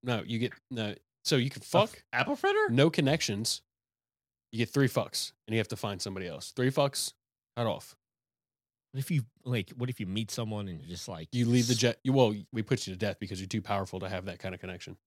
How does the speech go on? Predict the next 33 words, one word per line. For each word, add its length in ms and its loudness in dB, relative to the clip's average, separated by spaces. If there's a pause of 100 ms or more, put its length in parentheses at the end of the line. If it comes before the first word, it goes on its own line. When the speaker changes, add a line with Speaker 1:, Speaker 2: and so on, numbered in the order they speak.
(260)
Speaker 2:
Like, 200 4
man, 300 4
fucking 320 2
Speaker 1:
It 60 4
Speaker 2:
her 80 6
in 60 10
Speaker 1:
clouds 160 10
Speaker 2:
the 40 4
Speaker 1:
your 60 4
Speaker 2:
butt 80 8
Speaker 1:
judgment. 180 8
Speaker 2:
was 140 0
the 60 -2
best 360 4
ever. 420 0 (120)
I'm 160 -2
never 160 4
Speaker 3:
Boy, 80 4
Speaker 2:
gonna 160 6
have 140 4
Speaker 3:
howdy. 100 2
Speaker 2:
a 40 0
better 240 4
butt 200 0
fuck 260 0
than 160 -2
this 160 -2
girl. 340 0 (1120)
Speaker 3:
Okay, 300 4
is 120 2
butt 260 2
fucking 260 4
count? 320 2